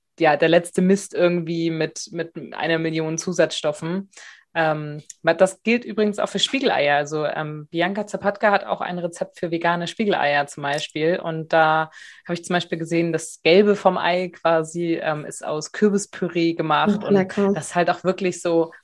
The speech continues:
Speaker 1: man hat sogar noch ein bisschen Gemüse quasi mit drin. Und, ähm,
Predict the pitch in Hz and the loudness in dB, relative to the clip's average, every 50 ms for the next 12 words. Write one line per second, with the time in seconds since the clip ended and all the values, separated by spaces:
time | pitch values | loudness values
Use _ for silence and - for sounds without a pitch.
0 | _ - 170 160 165 160 - 156 156 156 147 160 156 - 160 156 175 196 226 240 | _ -4 -4 -2 -2 -2 -2 -4 -2 -4 -4 -6 -8 -6 -4 0 2 4 4 4
1 | 226 - 226 214 208 - - 208 202 196 190 190 190 185 185 180 - 170 180 180 | 4 4 2 2 2 2 4 6 6 6 6 4 0 -2 -2 -4 -2 0 0 0
2 | 175 175 175 170 170 - - 156 151 151 151 143 - - _ - - - _ _ | 0 0 -4 -6 -8 -6 -6 -6 -6 -6 -8 -10 -14 -18 _ -20 -20 -20 _ _
3 | _ _ _ - - 156 143 143 143 143 143 | _ _ _ -10 -8 -8 -6 -8 -8 -12 -14